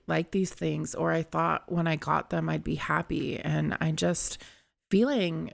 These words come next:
really unfulfilled by my physical space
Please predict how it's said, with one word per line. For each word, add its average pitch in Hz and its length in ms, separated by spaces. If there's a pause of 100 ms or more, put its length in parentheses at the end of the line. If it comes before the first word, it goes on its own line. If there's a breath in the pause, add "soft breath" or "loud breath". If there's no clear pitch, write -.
(100)
really 175 480
unfulfilled 151 1200 (340 soft breath)
by 160 140
my 156 220
physical - 500
space - 680